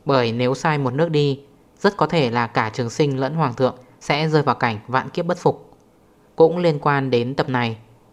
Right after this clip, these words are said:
có một khái niệm có lẽ khiến nhiều bạn không hiểu, đó là từ hốt bản. Hốt bản ở đây chính là thẻ trầu, là một khối dài sáu tấc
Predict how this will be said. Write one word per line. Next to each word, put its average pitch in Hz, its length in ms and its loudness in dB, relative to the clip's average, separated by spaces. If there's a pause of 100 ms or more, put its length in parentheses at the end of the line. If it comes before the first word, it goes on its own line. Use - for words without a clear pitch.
có 131 100 2
một 165 200 0
khái 131 120 -4
niệm 151 220 -2 (220)
có 127 100 0
lẽ 147 220 0
khiến 139 320 -2
nhiều 147 180 2
bạn 127 240 -2
không 147 180 -4
hiểu, 127 280 0 (500)
đó 127 120 2
là 160 120 4
từ 135 320 4
hốt 170 220 2
bản. 139 200 2 (760)
Hốt 202 180 2
bản 160 180 4
ở 120 80 0
đây 143 380 0
chính 143 180 -4
là 143 180 0
thẻ 117 200 -6
trầu, 120 400 0 (380)
là 135 100 0
một 135 120 0
khối 135 260 0
dài 131 360 2
sáu 127 240 0
tấc 202 180 0